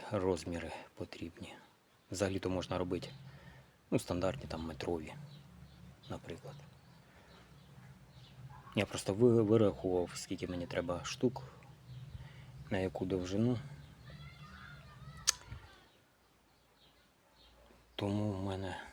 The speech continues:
Вийшов такий розмір. Значить, дивіться, що тут робиться.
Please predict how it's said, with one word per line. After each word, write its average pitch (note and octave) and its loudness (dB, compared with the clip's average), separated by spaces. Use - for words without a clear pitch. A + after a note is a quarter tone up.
Вийшов F#2+ 0
такий - 0
розмір. F2 -4
Значить, A2+ 2
дивіться, G2 0
що - -4
тут - -4
робиться. F#2 -2